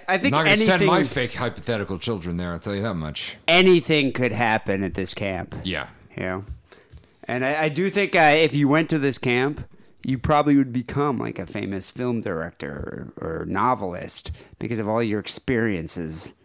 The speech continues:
Speaker 1: that you endured.
Speaker 2: Yeah. It sounds like someone who's trying to create a shit golem. Yeah.
Speaker 1: So,
Speaker 2: And failed.
Speaker 1: <laughs> it sounds like somebody
Speaker 2: Yeah.
Speaker 1: was trying to create a shit column.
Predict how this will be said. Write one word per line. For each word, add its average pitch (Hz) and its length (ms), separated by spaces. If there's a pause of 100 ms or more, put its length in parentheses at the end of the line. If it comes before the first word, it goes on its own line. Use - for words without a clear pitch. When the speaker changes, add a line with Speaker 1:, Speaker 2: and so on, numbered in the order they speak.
(180)
Speaker 1:
that - 200
you 95 80
endured. 98 600
Speaker 2:
Yeah. 82 300 (840)
It 104 140
sounds 147 300
like 110 100
someone 110 240
who's 104 120
trying 120 200
to 113 60
create 139 280
a 160 40
shit - 380
golem. 69 420 (920)
Yeah. 185 300
Speaker 1:
So, - 60
Speaker 2:
And 101 180
failed. 127 280
Speaker 1:
<laughs> 233 80
it 175 40
sounds 190 280
like 190 140
somebody 151 420
Speaker 2:
Yeah. 147 60
Speaker 1:
was 135 120
trying 135 180
to 127 60
create 123 260
a 123 40
shit - 280
column. 95 400